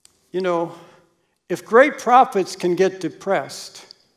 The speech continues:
and under it over a text message,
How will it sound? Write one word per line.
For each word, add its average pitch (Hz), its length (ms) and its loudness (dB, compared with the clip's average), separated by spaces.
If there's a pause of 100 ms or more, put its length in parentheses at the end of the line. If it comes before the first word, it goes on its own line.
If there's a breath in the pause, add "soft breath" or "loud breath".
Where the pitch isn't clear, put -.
(540)
and 151 240 0
under 156 340 0
it 135 140 -12 (1400)
over 165 260 0
a 156 40 -2
text 185 380 -4
message, 151 640 -10